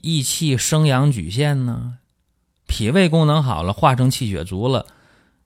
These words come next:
清阳往上升啊，头就不晕了呗，血压不也就上去了吗？所以说这道理呢，这么一讲大家明白了。那生活中我们确实有很多人脾胃弱呀，面黄肌瘦的，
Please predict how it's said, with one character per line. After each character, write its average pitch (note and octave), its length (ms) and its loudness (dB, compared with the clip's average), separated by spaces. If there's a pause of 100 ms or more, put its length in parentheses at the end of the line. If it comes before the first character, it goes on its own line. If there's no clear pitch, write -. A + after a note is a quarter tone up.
(160)
清 C#3 240 0
阳 A#2+ 240 2
往 F2 160 0
上 A2+ 180 0
升 F#3 560 2 (680)
啊， F#2+ 400 -2
头 F#2+ 200 -6
就 G#2+ 120 0
不 F#2 120 -4
晕 A2+ 160 2
了 G2+ 160 -2
呗， F#2 160 -6
血 G2+ 200 -4
压 C3+ 120 2
不 B2+ 120 0
也 G#2 80 0
就 G2+ 100 -4
上 D3 300 0
去 C#3 100 0
了 B2 80 -2
吗？ C3 160 -8 (1080)
所 G#2+ 160 -4
以 F#2 120 -2
说 G2+ 100 -4
这 G#2+ 140 0
道 F3+ 200 2
理 G2+ 180 -2
呢， D2+ 200 -10 (560)
这 G#2+ 140 -2
么 G#2 60 0
一 G2 60 -2
讲 E2 180 -10
大 F2 120 -10
家 E2 140 -12
明 D#2 220 -8
白 F2 120 -2
了。 - 240 -14 (320)
那 C#3+ 140 0
生 F3 260 0
活 D3 100 0
中 C3+ 180 0
我 G2 100 0
们 D#2 100 -4
确 - 160 -2
实 A2+ 120 0
有 A2 120 0
很 - 180 -6
多 F2+ 140 -4
人 E2 180 -4 (680)
脾 - 160 -8
胃 F#2+ 100 0
弱 C3+ 240 4
呀， A#2+ 160 -2 (640)
面 C3+ 220 4
黄 A2+ 120 4
肌 A2 140 2
瘦 A2 240 2
的， F2+ 140 -6